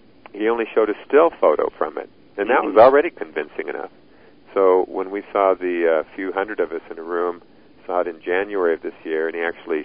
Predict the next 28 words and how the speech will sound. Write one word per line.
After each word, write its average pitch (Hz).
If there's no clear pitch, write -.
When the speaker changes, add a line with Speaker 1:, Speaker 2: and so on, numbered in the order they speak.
Speaker 1:
showed 107
the, 78
the 90
video, 78
it -
was, 85
you 87
know, 71
dead 101
quiet. 95
People 92
were 82
on 80
the 80
edge 92
of 90
their 85
seats, 90
and 85
you 78
could 82
hear 85
this, 78
"Ah." 101
<laughs> 160
You 185
know? 107
Speaker 2:
<laughs> -